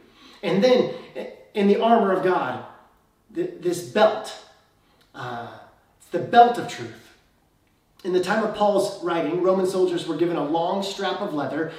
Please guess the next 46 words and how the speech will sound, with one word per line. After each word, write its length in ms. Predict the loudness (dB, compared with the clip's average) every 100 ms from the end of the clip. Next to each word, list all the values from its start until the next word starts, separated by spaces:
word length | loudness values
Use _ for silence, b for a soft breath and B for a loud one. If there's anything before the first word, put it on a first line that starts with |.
| B
that 100 | -2
was 180 | -2 0
wrapped 320 | -2 -2 -4
around 320 | -2 0 0
them 280 | -2 -4 -6 B 2
numerous 480 | 4 6 4 2 -2
times, 380 | -6 -4 -6 B -6
and 120 | -4 -2
inside, 840 | -2 -2 0 2 4 4 2 B B B
uh, 180 | -2 0
and 180 | -2 -2
on 200 | 0 2
this 240 | 2 0 0
leather, 520 | 2 2 2 0 -4
uh, 380 | -6 -6 -6 -10 -6 0
belt, 420 | 2 2 -2 B B B
there 160 | 4 4
was 240 | 4 0
loops 380 | 2 2 0 -6
and 160 | -6 -2
hooks. 600 | -2 -4 -8 -16 -20 -20 b b b -10
Uh, 160 | -6
there 120 | -2 0
was 120 | 0
a 40 |
loop 280 | 2 2 0
for 80 | 0
your 120 | 0
breastplate, 680 | 0 0 -2 -2 0 2 2
there 100 | 2
was 160 | 0
a 180 | -2 -2
loop 320 | 2 4 2
for 100 | -2
your 160 | -4 -2
dagger 520 | 0 0 0 0 -2
or 80 | -4
your 140 | -6
sword. 560 | -8 -2 2 2 2 -2 B B -8
It 140 | -4
was 200 | -2 2
necessary 640 | 2 2 0 -2 2 2
for 120 | 0 -4
every 240 | 0 2
Roman 340 | 6 6 4
soldier. 380 | 0 -2 -2 -6